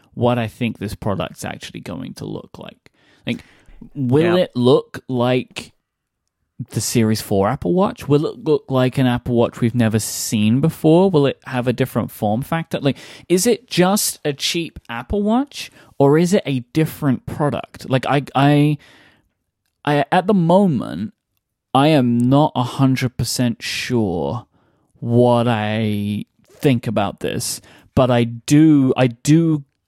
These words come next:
Speaker 1: go, go along with the thinking that there will be a new product.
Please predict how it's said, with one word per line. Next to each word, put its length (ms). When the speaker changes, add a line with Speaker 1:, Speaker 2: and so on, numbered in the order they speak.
Speaker 1:
go, 300
go 260
along 300
with 160
the 80
thinking 420
that 160
there 180
will 140
be 240
a 100
new 320
product. 600